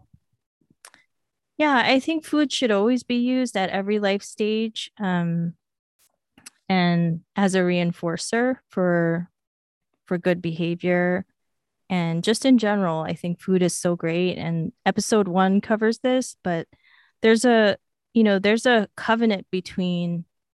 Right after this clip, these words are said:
humans and dogs that happened long time <laughs> ago,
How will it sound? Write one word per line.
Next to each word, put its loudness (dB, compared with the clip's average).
humans -2
and -2
dogs -4
that -6
happened 0
long 4
time 2
<laughs> -2
ago, -8